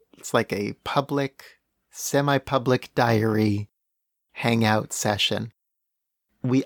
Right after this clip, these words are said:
also just released a massive discussion <laughs> of Ready Player One.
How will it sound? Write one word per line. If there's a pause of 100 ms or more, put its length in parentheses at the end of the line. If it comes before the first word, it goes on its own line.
also
just
released (100)
a
massive (400)
discussion (640)
<laughs>
of (1000)
Ready
Player
One.